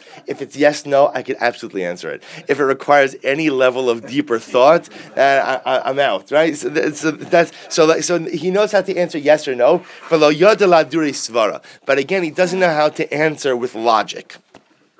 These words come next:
V'chi, Shabbos said, "V'chi mitkru le mitkar." But if you remind him of something, then he'll remember it. So apparently what the Gemara is saying is like this.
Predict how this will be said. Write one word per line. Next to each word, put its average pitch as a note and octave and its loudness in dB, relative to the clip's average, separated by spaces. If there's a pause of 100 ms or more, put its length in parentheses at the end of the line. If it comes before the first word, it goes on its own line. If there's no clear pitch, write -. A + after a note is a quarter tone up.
(160)
V'chi, C3+ -2
Shabbos D#3 4
said, C#3+ 0 (180)
"V'chi C#3 -2
mitkru F#3 2
le C#3+ 2 (240)
mitkar." D3 -4 (220)
But C#3+ 0
if - -4
you B2+ 0
remind F#3 2
him E3+ -4
of D3 -4
something, C3+ -8 (160)
then D#3 -6
he'll C#3+ -2
remember A2+ -2
it. F2 -16
So A2+ -10
apparently F#3+ -6
what D#3 -6
the - -14
Gemara D3+ -4
is C#3+ -8
saying C3 -10
is A#2 -8
like G#2+ -4
this. G#2+ -6